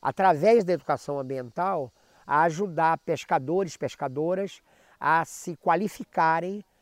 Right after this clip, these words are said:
de forma autônoma, de forma coletiva, de forma organizada, a ocupar os poucos mais importantes espaços de gestão territorial que ainda se tem,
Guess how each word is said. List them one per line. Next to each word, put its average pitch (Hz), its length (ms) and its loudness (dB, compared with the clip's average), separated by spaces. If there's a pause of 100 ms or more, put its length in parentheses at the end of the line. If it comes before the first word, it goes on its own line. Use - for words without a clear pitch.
(280)
de 143 160 -14
forma 143 540 0
autônoma, 180 680 0
de 139 120 -12
forma 143 300 -4
coletiva, 180 720 -4
de 127 80 -14
forma 139 460 -4 (300)
organizada, 170 1000 -2 (440)
a 175 180 6
ocupar 190 880 2
os 170 340 -4 (160)
poucos 254 540 0
mais 151 420 -4 (160)
importantes 175 920 -2 (360)
espaços 170 640 2
de 160 140 -8
gestão 160 460 -8
territorial 151 560 -4
que - 100 -8
ainda 151 320 -6
se - 220 -10
tem, 135 360 0